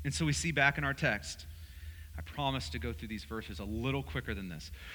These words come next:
We see our text. When Lot saw them, he rose to meet them, bowed himself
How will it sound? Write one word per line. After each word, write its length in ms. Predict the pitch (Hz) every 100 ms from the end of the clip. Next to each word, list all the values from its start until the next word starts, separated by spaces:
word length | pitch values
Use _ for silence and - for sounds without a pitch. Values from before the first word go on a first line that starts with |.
| - - - - -
We 120 | 143
see 280 | 147 - 170
our 180 | 175 175
text. 560 | - 165 120 - - - - - - - - - - - -
When 160 | 139 151
Lot 260 | 165 170 -
saw 320 | - 220 214
them, 160 | 214
he 120 | 190 175
rose 420 | 143 170 190 190
to 100 | 214
meet 220 | 185 170
them, 160 | 185 170
bowed 340 | 156 156 185
himself 540 | 202 196 165 147 -